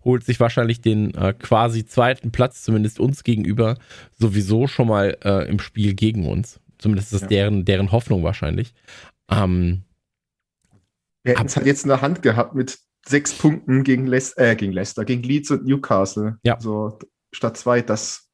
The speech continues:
Speaker 2: ich glaub, das kostet uns jetzt am Ende, weil ich sehe nicht, dass Chelsea, okay, die spielen noch gegen Manchester City und gegen Leicester noch in der Liga, aber ich sehe nicht, dass die jetzt noch irgendwo richtig viele, also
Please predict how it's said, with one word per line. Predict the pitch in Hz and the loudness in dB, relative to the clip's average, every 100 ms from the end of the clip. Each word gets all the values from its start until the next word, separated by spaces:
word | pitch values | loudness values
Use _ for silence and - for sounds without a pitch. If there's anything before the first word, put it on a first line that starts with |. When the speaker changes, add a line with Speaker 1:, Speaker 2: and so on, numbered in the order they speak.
| _ _ _ - | _ _ _ -18
Speaker 2:
ich | - | -2
glaub, | 135 170 | 0 2
das | - - | 0 -2
kostet | - - - 170 | -2 -2 -2 -4
uns | 180 | -4
jetzt | 180 175 | -4 -2
am | 175 151 | -2 -2
Ende, | 165 185 185 185 _ _ _ _ _ - | -4 -4 -6 -8 _ _ _ _ _ -2
weil | 117 127 | 0 0
ich | 139 - | -2 -4
sehe | 135 131 | 0 0
nicht, | 143 131 | 0 -2
dass | 127 | -2
Chelsea, | - 127 139 139 135 135 139 _ _ _ _ | 0 2 2 0 0 0 -4 _ _ _ _
okay, | 120 - 143 | -6 4 4
die | 143 | 4
spielen | 143 143 | 2 2
noch | 131 | 2
gegen | 131 123 | 0 0
Manchester | 127 127 139 - | 0 -2 -4 -4
City | 117 165 165 165 156 | -2 -4 -6 -6 -4
und | 135 135 | -4 -2
gegen | 127 120 | -2 0
Leicester | 113 - - 147 | 0 0 0 2
noch | 139 143 | 0 -2
in | 143 | -2
der | 143 | 0
Liga, | 147 147 135 | 0 0 0
aber | 123 | -2
ich | 127 - | -10 -4
sehe | 120 131 120 | 0 0 0
nicht, | 139 - | -2 -2
dass | 127 - | -4 -4
die | 135 | -8
jetzt | 127 127 - | -6 -8 -8
noch | 127 - | -8 -6
irgendwo | 131 127 117 123 123 123 120 _ _ _ _ _ _ - | -8 -8 -4 -2 -2 -2 -6 _ _ _ _ _ _ -4
richtig | 120 135 - 143 | -2 0 0 -2
viele, | - 139 135 | -2 -2 -2
also | 120 120 | -2 -4